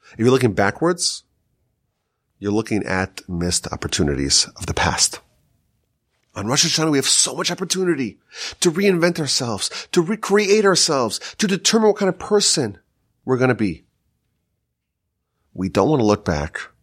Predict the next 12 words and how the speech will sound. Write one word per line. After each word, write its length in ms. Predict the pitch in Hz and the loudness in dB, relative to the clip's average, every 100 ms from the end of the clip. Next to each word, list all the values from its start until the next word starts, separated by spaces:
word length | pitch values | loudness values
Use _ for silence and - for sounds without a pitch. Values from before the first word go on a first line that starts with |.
| _ _ _ _ - | _ _ _ _ -6
at 140 | - | -4
the 80 | - | -6
tail 580 | - 107 92 67 - _ _ _ _ _ _ _ _ _ - | -2 0 0 0 -8 _ _ _ _ _ _ _ _ _ -6
and 140 | 82 | -4
regret 560 | 82 98 98 - - - - | -2 0 0 -2 -10 -12 -8
not 380 | 92 80 92 - _ _ | -2 -2 -4 -12 _ _
maximizing 840 | 85 107 131 - 107 82 76 80 76 _ _ _ _ _ | -6 -2 -2 -2 -2 -6 -6 -10 -12 _ _ _ _ _
the 100 | - | -4
opportunity 460 | 101 101 - 95 90 | -4 -2 0 2 2
of 100 | 90 | -2
Rosh 280 | 87 - - | -4 -2 -2
Hashanah. 260 | 71 65 | -4 -8